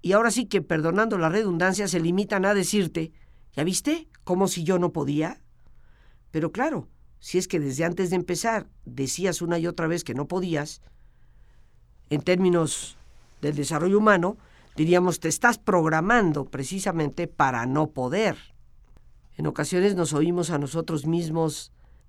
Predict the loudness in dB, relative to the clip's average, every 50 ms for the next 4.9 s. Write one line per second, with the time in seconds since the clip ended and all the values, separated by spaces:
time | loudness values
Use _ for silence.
0 | -20 -20 -20 _ _ _ -20 -20 -20 -10 -4 -4 -4 -2 -2 -4 -6 -6 -4 -2
1 | -2 0 0 0 -2 -2 -2 -4 -8 -10 -12 -14 -20 _ _ _ _ _ _ _
2 | _ -20 -20 _ _ 0 0 0 0 -2 -4 -2 0 0 2 2 2 2 0 -2
3 | -4 -8 -10 -8 -6 -4 0 0 0 0 0 -2 -4 -4 -4 -4 -4 -4 -4 -4
4 | -6 -6 -6 -6 -4 -4 -4 -6 -6 -6 -8 -8 -8 -10 -14 -18 -20